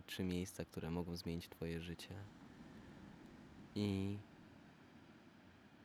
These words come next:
Rainbow Gathering było tutaj koło, w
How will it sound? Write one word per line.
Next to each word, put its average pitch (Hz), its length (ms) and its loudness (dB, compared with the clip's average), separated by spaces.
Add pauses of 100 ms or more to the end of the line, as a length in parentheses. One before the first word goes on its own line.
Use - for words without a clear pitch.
(180)
Rainbow 110 480 6
Gathering 101 640 6 (400)
było 113 180 8
tutaj 101 720 6 (760)
koło, 92 480 8
w 101 80 -2